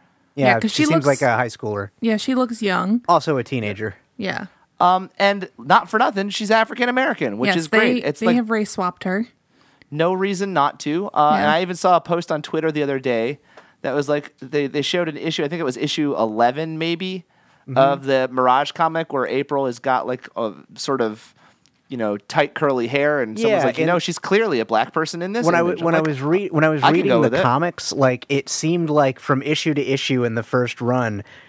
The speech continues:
Speaker 1: they sort of kept <laughs> changing her features around, and I'm like, "Wait a second, what, what happened?"
Speaker 2: Yeah, I, I was, I
Speaker 1: <laughs> Like,
Speaker 2: forget
Speaker 1: they
Speaker 2: where I
Speaker 1: couldn't
Speaker 2: saw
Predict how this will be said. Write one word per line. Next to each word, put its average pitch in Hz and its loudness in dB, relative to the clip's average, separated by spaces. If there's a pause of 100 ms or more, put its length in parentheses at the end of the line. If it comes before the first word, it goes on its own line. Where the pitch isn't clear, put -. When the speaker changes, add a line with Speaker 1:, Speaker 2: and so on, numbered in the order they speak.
(140)
Speaker 1:
they 120 2
sort 175 2
of 143 -6
kept - 2
<laughs> - -
changing 147 0
her 151 0
features 143 -2
around, 123 0
and 117 -2
I'm 123 0
like, 117 0 (240)
"Wait 185 2
a 127 2
second, 113 -2
what, 160 0 (420)
what 208 4
happened?" 370 0 (560)
Speaker 2:
Yeah, 339 0
I, 302 2
I 311 0
was, 294 -2
I 247 0
Speaker 1:
<laughs> - -
Like, 233 6
Speaker 2:
forget 302 0
Speaker 1:
they 233 6
Speaker 2:
where 247 0
I 240 4
Speaker 1:
couldn't 226 6
Speaker 2:
saw 202 4